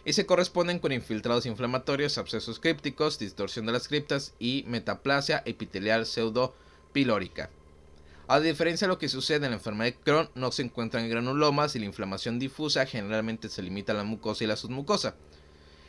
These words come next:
En est-, en casos graves, la destrucción extensa de la mucosa puede ir acompañada de úlceras que se extienden hacia la submucosa, pero rara vez se afecta la muscular propia.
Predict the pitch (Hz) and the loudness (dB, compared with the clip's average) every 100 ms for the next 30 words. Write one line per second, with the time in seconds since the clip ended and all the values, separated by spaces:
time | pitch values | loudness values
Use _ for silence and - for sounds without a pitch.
0 | - - 175 - - 160 165 147 180 196 | -12 -2 -2 -2 0 2 2 0 0 0
1 | 196 208 156 143 143 127 117 - 113 - | 4 6 6 4 2 2 0 -2 -2 0
2 | 151 143 - 143 139 139 123 117 131 131 | 0 -2 0 -2 0 0 0 -2 -2 0
3 | 135 - 123 123 120 113 107 107 113 107 | -2 0 2 2 2 -4 -2 0 0 2
4 | 117 151 147 147 143 117 - - - 123 | 2 2 0 0 -2 -4 -6 -8 -4 -2
5 | 131 131 - 160 165 170 165 165 151 147 | -2 -4 2 4 4 2 2 0 -6 -2
6 | 175 165 175 - 120 107 120 123 120 123 | 2 4 4 2 2 4 4 2 2 0
7 | 117 - 127 - 127 117 92 - 98 101 | -2 0 -4 0 0 0 -2 -6 -4 -2
8 | - 185 - 85 | 2 2 2 -4